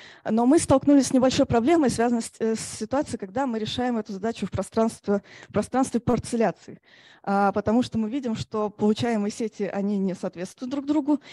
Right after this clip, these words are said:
и мы обнаружили интересный феномен, который заключается в том, что если мы используем анатомические парцеляции, то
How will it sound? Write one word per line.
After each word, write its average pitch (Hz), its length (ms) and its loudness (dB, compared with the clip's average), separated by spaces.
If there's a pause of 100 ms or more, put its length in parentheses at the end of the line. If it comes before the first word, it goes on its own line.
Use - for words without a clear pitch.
(180)
и 285 100 4
мы 294 100 8
обнаружили 247 600 4
интересный 226 460 0
феномен, 269 420 -2
который 240 260 -2
заключается 220 480 -6
в - 80 -12
том, 226 140 -2
что 220 160 -4
если 214 180 -4
мы 226 140 0
используем 208 420 -4
анатомические 202 640 -6
парцеляции, 262 720 -2 (520)
то 247 240 6